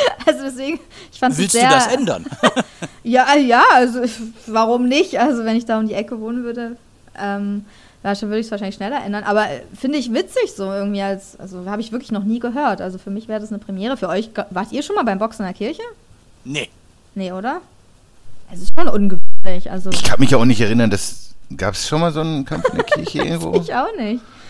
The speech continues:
Speaker 3: Das ist, ist, ist ja doch schon sehr ungewöhnlich.
Speaker 1: Ja. Und in der katholischen Kirche wahrscheinlich noch unwahrscheinlicher, aber <laughs> weiß ich nicht. Aber irgendwie, äh,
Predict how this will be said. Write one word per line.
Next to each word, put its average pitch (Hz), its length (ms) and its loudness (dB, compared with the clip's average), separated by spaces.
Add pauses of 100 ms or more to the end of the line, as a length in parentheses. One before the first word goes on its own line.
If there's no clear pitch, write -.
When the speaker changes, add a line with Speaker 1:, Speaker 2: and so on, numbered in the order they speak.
(180)
Speaker 3:
Das - 240 -14
ist, - 240 -16
ist, - 360 -12
ist 76 320 -6
ja 135 80 0
doch 123 180 -4
schon 151 220 -4
sehr 139 260 -2
ungewöhnlich. 78 1500 -6 (1400)
Speaker 1:
Ja. 202 280 -8 (500)
Und 202 160 -8
in 226 80 -4
der 208 80 -2
katholischen 233 500 -10
Kirche 247 300 -8
wahrscheinlich 220 300 -6
noch 233 160 -4
unwahrscheinlicher, 196 800 -10
aber 202 380 -8
<laughs> 220 60 -12
weiß 277 220 -6
ich 240 100 -10
nicht. 294 400 -6 (640)
Aber 247 540 0
irgendwie, 311 520 -6
äh, 247 360 -10